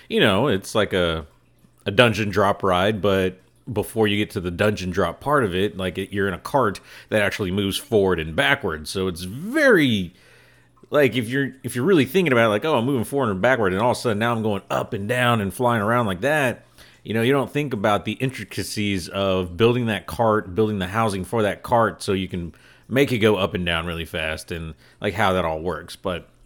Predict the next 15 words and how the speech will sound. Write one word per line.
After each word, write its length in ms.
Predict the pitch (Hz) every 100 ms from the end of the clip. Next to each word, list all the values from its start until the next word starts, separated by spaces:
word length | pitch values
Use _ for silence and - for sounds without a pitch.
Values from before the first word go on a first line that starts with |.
| _ - - _ _ _ - -
I 100 | 110
digress 340 | 95 - 80
from 140 | - 92
that 400 | 202 180 139 - - - - - -
and 920 | 110 110 107 107 104 101 101 98 80 - - - - 113
talk 300 | - 147 139
more 240 | 127 131 127
<laughs> 20 |
about 460 | 104 - 147 135 - -
this 200 | 190 -
patent 580 | - - 151 113 101 - - - -
that 120 | 104
they 180 | 98 101
just, 540 | 92 107 98 - -
uh, 340 | 90 87 85